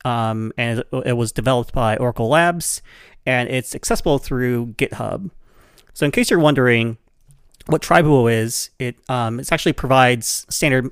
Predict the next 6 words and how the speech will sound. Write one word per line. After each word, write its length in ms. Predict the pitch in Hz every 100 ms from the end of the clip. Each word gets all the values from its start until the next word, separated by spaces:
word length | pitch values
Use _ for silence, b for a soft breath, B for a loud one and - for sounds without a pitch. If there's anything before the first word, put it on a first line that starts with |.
| -
m-, 140 | 139 -
uh, 300 | 127 110 107
machine 340 | 113 123 220 196
learning 260 | 147 127
functionality, 580 | - 131 - 127 113 110
including 560 | 110 135 120 110 110